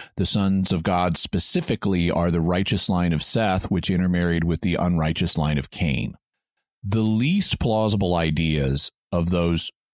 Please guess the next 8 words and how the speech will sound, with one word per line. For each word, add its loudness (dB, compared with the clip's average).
possibilities 0
from 2
the 0
reason 0
perspective -2
is 0
the -2
third, -2